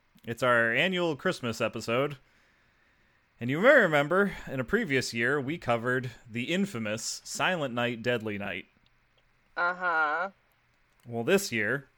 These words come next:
Speaker 1: I figured it would just make sense to continue on with a franchise that has multiple entries,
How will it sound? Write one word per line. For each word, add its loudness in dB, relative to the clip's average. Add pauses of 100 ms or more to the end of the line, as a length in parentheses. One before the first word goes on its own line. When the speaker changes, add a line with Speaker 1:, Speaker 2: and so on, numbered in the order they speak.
(600)
Speaker 1:
I -8
figured -2
it 0
would -8
just -4
make 0
sense -4
to -8
continue -6
on 2
with -4
a -2
franchise -2
that 0
has -4
multiple -4
entries, -2